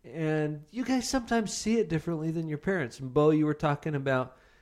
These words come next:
how the curfew situation in your home is different than the one that you're talking about, Josh, in your home. And, uh, Ryan, you didn't say anything 'cause, uh, <laughs> well, Ryan's curfew is six o'clock.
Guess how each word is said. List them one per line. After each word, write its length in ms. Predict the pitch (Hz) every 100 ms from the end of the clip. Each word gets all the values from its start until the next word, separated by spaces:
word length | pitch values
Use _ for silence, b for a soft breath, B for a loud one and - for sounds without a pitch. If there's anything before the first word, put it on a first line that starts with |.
| b
how 180 | - 143
the 100 | 127
curfew 680 | - 151 151 147 156 143 139
situation 600 | - 147 - 139 - 127
in 160 | 123
your 220 | 127 147 151
home 320 | 151 147 139
is 140 | 123
different 400 | 147 143 143 -
than 160 | 131 127
the 60 |
one 120 | 131 131
that 200 | 123 -
you're 100 | 156
talking 380 | 151 151 - 156
about, 320 | 143 143 139
Josh, 460 | 143 139 135 135 131
in 120 | 123
your 260 | 139 151
home. 440 | 135 147 147 143 143 _ b b b b b b -
And, 640 | 156 131 127 127 127 123
uh, 220 | 127 120 120
Ryan, 340 | 127 139 139
you 80 | 147
didn't 200 | 143 120
say 240 | - 135
anything 480 | 127 113 113 110 113 - _ _ _ _ _ _ _ _ _
'cause, 340 | 120 104 -
uh, 160 | 117 113
<laughs> 1700 | - - - - - _ _ - - - _ _ _ _ _ _ 139
well, 400 | 123 104 104 - _ _ _ _ _ _ _ _ _ _ -
Ryan's 520 | 269 - 143 127 120
curfew 520 | - 123 120 - 117
is 160 | 110 104
six 320 | - 131 -
o'clock. 560 | - - 90 67 -